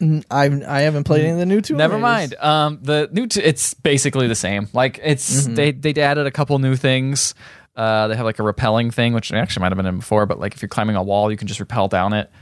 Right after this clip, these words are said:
Speaker 1: Oh, that's
Speaker 2: Very
Speaker 1: kinda
Speaker 2: minor.
Speaker 1: cool.
Speaker 2: Another thing to kind of worry about, I guess.
Speaker 1: I mean, what? Well, what are you excited for that game at all?
Speaker 2: Nah, I mean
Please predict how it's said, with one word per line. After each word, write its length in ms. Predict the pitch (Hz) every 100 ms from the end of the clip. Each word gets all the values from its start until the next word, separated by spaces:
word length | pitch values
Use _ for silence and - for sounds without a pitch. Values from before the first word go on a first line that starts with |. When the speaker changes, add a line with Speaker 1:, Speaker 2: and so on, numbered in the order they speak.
| -
Speaker 1:
Oh, 100 | 349
that's 80 | 247
Speaker 2:
Very 100 | 160
Speaker 1:
kinda 120 | 151
Speaker 2:
minor. 260 | 123 120 127
Speaker 1:
cool. 60 | 135
Speaker 2:
Another 300 | 147 147 135
thing 240 | 135 120
to 140 | 117
kind 200 | 117 110
of 160 | 104 117 - - - _ _ - _ - - -
worry 240 | 110 104
about, 240 | 101 98
I 60 | 101
guess. 400 | 101 107 117 - -
Speaker 1:
I 80 | 143
mean, 560 | 156 160 160 156 151 147 - _ - _ _ _ _ _ _ _ _ _ _ _ _ _ _ _ -
what? 380 | 160 170 175 156
Well, 280 | 170 190 185
what 200 | 202 160
are 120 | 180
you 160 | 185 185
excited 520 | - 214 214 160 165
for 120 | 143
that 140 | 123 123
game 180 | 123
at 80 | 117
all? 280 | 113 110 127
Speaker 2:
Nah, 420 | 131 381 381 381 - -
I 80 | 190
mean 360 | 226 226 214